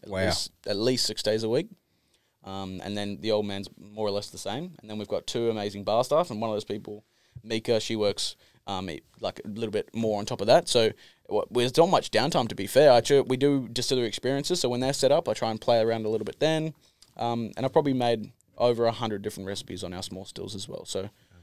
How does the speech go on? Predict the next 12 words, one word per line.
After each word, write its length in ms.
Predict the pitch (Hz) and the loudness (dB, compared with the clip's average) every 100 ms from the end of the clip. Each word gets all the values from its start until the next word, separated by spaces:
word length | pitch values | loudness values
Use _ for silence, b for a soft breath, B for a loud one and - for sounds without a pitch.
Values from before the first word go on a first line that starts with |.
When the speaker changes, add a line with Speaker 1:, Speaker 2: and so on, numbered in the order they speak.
| _ _ _ _ | _ _ _ _
Speaker 1:
it's, 140 | 110 | -18
when 180 | - 135 | -4 0
I 60 | 117 | 0
can, 260 | - 117 107 | 2 -2 0
I, 100 | 95 - | -4 -6
I 100 | 87 | -8
pump 260 | - 107 | -6 -6
some 140 | - 110 | -6 -8
more 160 | - | -10
out. 120 | - - _ _ _ - | -10 -12 _ _ _ -6
Speaker 2:
That's 140 | 135 - | -6 4
awesome. 400 | 101 110 101 | 6 6 4